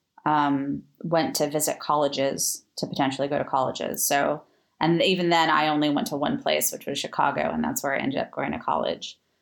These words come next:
So I, um, I would say that when I, I moved to Chicago at eighteen, having never lived anywhere but Los Angeles and for a brief time in San Francisco,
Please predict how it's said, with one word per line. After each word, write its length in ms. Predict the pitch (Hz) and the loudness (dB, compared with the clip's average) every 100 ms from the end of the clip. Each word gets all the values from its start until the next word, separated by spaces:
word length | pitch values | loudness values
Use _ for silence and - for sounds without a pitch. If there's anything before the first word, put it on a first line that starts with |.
| _ | _
So 480 | - - 185 170 170 | -2 4 6 6 6
I, 460 | - 180 190 202 208 | 4 4 4 4 2
um, 600 | 180 175 165 160 165 - | 4 4 4 2 0 2
I 180 | - 196 | 4 6
would 240 | 208 202 | 4 2
say 220 | - 233 220 | 2 2 4
that 260 | 196 185 | 2 2
when 160 | 190 196 | 2 4
I, 600 | 190 185 180 185 - - _ - | 4 4 2 0 -2 -8 _ 2
I 300 | 170 165 165 | 6 6 4
moved 340 | 175 196 233 | 6 6 4
to 100 | 226 | 2
Chicago 560 | 180 185 - 175 175 160 | 0 0 2 2 4 4
at 120 | 139 | 4
eighteen, 760 | 143 151 - 151 143 139 143 143 _ _ - | 2 -2 0 2 2 2 -2 -4 _ _ -2
having 360 | 170 147 147 151 | 2 4 2 2
never 260 | 151 156 | 2 2
lived 240 | 143 147 151 | 0 0 2
anywhere 520 | 143 143 143 143 143 | 2 2 2 0 2
but 300 | 156 143 - - _ | 2 2 0 -8 _
Los 280 | 165 156 156 | -2 0 2
Angeles 520 | 156 143 151 147 143 | 2 2 2 0 0
and 280 | 147 143 143 | 2 2 0
for 120 | 147 | 0
a 100 | 143 | -2
brief 220 | 143 139 139 | -2 -8 -4
time 240 | 143 139 | -2 0
in 100 | 143 | 0
San 160 | 143 143 | -2 -2
Francisco, 720 | 151 175 165 - 151 151 | -4 -2 -2 2 2 2